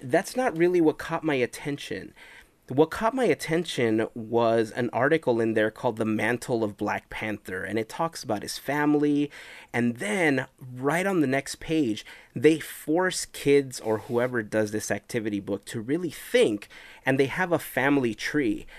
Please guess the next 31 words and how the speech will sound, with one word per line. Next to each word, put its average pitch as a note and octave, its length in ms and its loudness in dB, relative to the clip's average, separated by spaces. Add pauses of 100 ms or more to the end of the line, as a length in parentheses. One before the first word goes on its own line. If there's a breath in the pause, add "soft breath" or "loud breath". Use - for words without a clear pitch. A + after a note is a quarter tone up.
(200 loud breath)
and C#3 140 0
they D#3+ 160 4
ask G3 320 -2
you E3+ 80 2
things C#3 400 -2
like, B2+ 300 2 (120)
"Think G#3 200 2
of G#3+ 100 0
the F#3 80 0
leaves D#3 300 2
on C#3 100 0
the A#2+ 80 0
tree. A#2 440 -4 (180)
Who G3+ 160 0
is F3 120 2
important D3+ 520 -2
to A2 100 -10
you?" F2 240 -8 (540 loud breath)
Think G#3 280 2
of F#3 120 -2
the D#3+ 60 2
branches. A#2+ 720 -2
What B2 280 0
are G#3+ 60 4
your E3 200 -2
hopes, D#3 400 0
your C#3 100 0
dreams, C#3 400 0
and C3+ 100 -2
your A#2 120 2
wishes? A2 520 -4